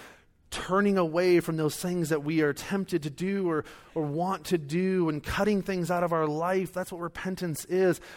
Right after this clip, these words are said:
Turning from that doesn't seem like a time of refreshing. Not at first, at least.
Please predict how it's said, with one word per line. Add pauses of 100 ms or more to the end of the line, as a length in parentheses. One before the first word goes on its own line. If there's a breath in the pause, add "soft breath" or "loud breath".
(120)
Turning
from
that
doesn't
seem
like
a
time
of
refreshing. (960 soft breath)
Not
at
first,
at
least.